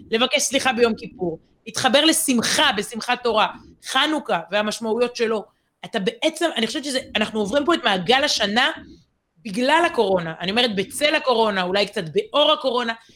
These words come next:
אנחנו כאילו את כל הטקסטים שלנו מאירים מחדש. זה לא רק אני, אני מצטטת המון חבר'ה שכותבים לי, ששולחים לי מכל העולם, אני מרגישה את החיבור הזה.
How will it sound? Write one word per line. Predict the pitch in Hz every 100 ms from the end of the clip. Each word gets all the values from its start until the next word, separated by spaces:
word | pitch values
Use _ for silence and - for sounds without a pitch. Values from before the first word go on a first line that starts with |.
| _ -
אנחנו | 226 226
כאילו | 233 330
את | 349 -
כל | 359 381
הטקסטים | 370 349 - 349
שלנו | 339 339 339
מאירים | 269 208 214 233
מחדש. | 220 196 185 - - -
זה | -
לא | 247 302
רק | 302
אני, | 233
אני | 196
מצטטת | 196 190 208 262 277
המון | 220 240 262 247 -
חבר'ה | 254 254
שכותבים | 277 - 208 196 277
לי, | 240
ששולחים | 185 208 190 269
לי | 233
מכל | 175 233 233
העולם, | 202 233 277 - - - - -
אני | 233
מרגישה | 220 208 208
את | 240
החיבור | 294 226 247
הזה. | 240 175